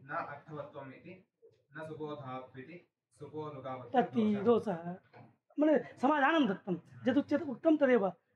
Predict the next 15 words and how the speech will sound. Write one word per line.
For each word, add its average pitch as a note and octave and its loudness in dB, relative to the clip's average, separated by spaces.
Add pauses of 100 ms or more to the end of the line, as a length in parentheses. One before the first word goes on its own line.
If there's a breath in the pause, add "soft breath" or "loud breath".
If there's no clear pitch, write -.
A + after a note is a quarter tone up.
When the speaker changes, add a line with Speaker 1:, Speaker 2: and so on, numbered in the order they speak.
(120)
Speaker 2:
सर्वैः D4 4
बुद्ध-, A#3+ -2
बुद्धं, C4+ 4 (580)
सर्वैः C4+ 6
अवगतं। D#4 4 (880)
हे, B3 4 (640)
भवत्यः A#3+ 4
न D4 6
पठन्ति D4 4
किं? E4 4 (1300)
बुद्धौ F#3 2
आगच्छति, D4 2 (320)
बुध्यते? C#4 2 (480)
हा? F4 0 (760)
हा। F#3+ -2